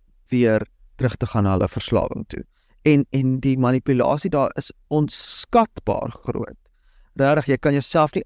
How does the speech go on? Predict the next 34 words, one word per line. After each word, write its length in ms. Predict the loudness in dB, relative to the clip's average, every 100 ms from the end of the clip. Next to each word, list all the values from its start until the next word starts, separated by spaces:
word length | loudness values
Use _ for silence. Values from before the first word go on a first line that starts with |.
| 0
indink 340 | 2 2 0
hoe 140 | -6 -8 -4
ver, 440 | 2 2 2 -2 -8 _ _ _ _ -10
eh, 100 | -8
eh, 160 | -4
eh, 160 | -4 -4 -2
kinders 500 | 0 2 2 -2 -10 _ _ _
of 120 | -12
verslaafdes 640 | -8 -4 2 2 2 -4 -4
sal 120 | -8 -2
gaan 340 | 0 0 -2 -12 _ -20 _ _ _
om 220 | 0 0 2
te 120 | 2
manipuleer, 640 | 2 2 0 0 2 0 -2 -2
om 240 | 2 2
geld 480 | 0 -2 0 2 0
uit 160 | -4 -2
iemand 280 | 0 0
uit 140 | -4 -6
te 100 | -6
kry 240 | -2 -2 -2
nie. 160 | -4 -12 _ _ _ _
En 180 | -2 -2
veral 400 | -4 0 4 4
emosionele 960 | 2 -2 -2 -2 -2 0 2 4 4
manipulasie. 840 | 4 0 -2 -2 -4 -4 -8 -8 -10 _ _ _ _ _ -6
Ehm, 300 | 2 2 2
hulle 160 | 0
sal 180 | 0 2
leuns 540 | 2 4 4 4 0 -6
vertel, 440 | -8 -2 0 2
hulle 120 | 0 -2
sal 160 | -4 -2
dinge 180 | 0